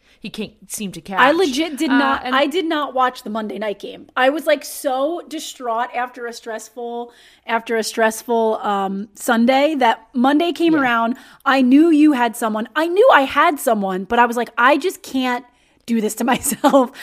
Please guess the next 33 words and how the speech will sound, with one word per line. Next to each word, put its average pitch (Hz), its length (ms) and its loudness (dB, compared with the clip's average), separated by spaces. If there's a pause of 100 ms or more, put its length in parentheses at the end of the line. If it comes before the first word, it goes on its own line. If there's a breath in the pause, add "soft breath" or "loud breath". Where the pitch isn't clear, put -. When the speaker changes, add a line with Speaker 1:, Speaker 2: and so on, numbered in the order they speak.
(140)
Speaker 2:
I 277 140 0
was 277 200 -2
so 254 300 4
mad 247 300 6
when 247 100 -2
I 240 60 -2
went 240 140 0
to 254 60 -2
bed 233 180 2
Speaker 1:
Oh. - 20 -10
Speaker 2:
Sunday 226 340 0
night 214 320 0 (220 loud breath)
that 233 100 0
I 214 120 4
just 220 280 -8
couldn't 208 200 -8
watch 180 260 -10
it. 196 100 -10
But 254 220 4 (500 soft breath)
that's 339 260 2
all 403 140 0
to 392 80 -6
say, 285 560 0 (300 soft breath)
good 349 280 6
win 302 520 2 (480 loud breath)
in, 269 240 4 (100)
in 277 240 2
effort 302 280 -2
Speaker 1:
Thank 294 100 -2
Speaker 2:
because 320 240 -2
Speaker 1:
you. 247 60 -4
Speaker 2:
we 294 200 0
are, 285 240 4